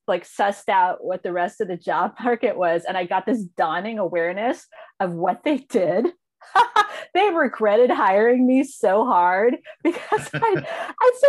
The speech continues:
Speaker 1: like, "Wait a second, this is what you do here?
Speaker 2: Yeah.
Speaker 1: What?" Like, entrepreneurs come in with a dream and then you buy that. And then, and that was when founder terms were a lot less friendly than they are now.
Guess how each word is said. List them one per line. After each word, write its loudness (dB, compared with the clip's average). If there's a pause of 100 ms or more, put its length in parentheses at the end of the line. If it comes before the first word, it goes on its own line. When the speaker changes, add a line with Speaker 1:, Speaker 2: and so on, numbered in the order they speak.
Speaker 1:
like, 4 (400)
"Wait 4
a 8
second, 0 (220)
this 4
is 4
what 0
you 2
do 0
here? -4 (200)
Speaker 2:
Yeah. -12
Speaker 1:
What?" 0 (200)
Like, -2 (100)
entrepreneurs -2
come -4
in -4
with -4
a -2
dream -10 (460)
and -6
then -6
you -6
buy -4
that. -4
And -8
then, -10 (200)
and -2
that 0
was -2
when -2
founder -4
terms -10
were -4
a -4
lot -6
less -8
friendly -10
than -14
they -12
are -10
now. -8